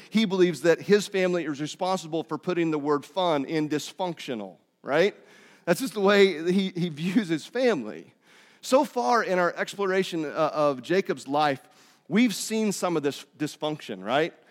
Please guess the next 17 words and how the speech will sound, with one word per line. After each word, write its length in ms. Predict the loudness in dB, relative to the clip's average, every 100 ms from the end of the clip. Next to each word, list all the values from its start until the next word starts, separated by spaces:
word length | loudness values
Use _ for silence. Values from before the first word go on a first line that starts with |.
| _
How 260 | 0 2 2
the 480 | 0 -4 -2 -2 -4
parents 400 | -2 0 0 0
were 140 | -2
divided 560 | -2 2 2 4 2 0
and 100 | -2
how 140 | -2
they 100 | -2
loved 200 | -2 -2
their 80 | -4
children 320 | -6 -6 -4
differently 480 | -4 -6 -8 -4 -2
and 80 | 0
all 80 | -2
those 120 | -4
different 300 | -6 -10 -6
things. 300 | -2 -2